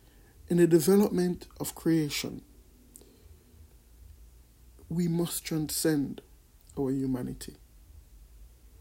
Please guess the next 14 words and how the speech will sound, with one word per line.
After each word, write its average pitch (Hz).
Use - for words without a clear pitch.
We 175
must 160
trans-, 160
transcend 156
our 151
limitness 165
as 156
it 143
regards 143
to -
the 147
love 139
of 135
neighbor. 127